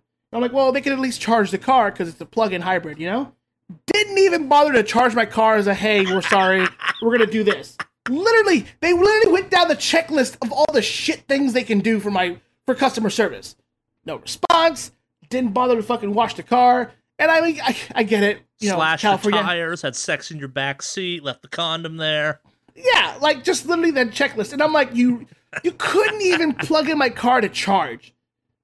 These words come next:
Speaker 1: Like, leave it on overnight. Like, it'll be fine." You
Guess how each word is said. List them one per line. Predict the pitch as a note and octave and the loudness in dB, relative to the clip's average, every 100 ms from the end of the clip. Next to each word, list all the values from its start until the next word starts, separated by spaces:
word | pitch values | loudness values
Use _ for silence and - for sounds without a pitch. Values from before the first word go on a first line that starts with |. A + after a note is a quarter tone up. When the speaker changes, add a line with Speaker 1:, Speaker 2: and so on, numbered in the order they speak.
| - | -2
Speaker 1:
Like, | C4 A#3+ - _ - | 0 0 -4 _ 0
leave | F#4 A4 | 4 6
it | G#4+ | 6
on | F4 E4+ | 4 4
overnight. | C#4+ D4 A#3+ G#3+ G#3 - - _ _ _ _ _ _ _ - | 2 2 4 2 2 -2 -12 _ _ _ _ _ _ _ -2
Like, | C4 B3+ | -2 -2
it'll | E4+ E4+ | -2 2
be | D4 | 2
fine." | C4 C#4 G#3 C#3+ - _ _ _ _ _ _ | 0 0 0 -2 -12 _ _ _ _ _ _
You | B3 | -14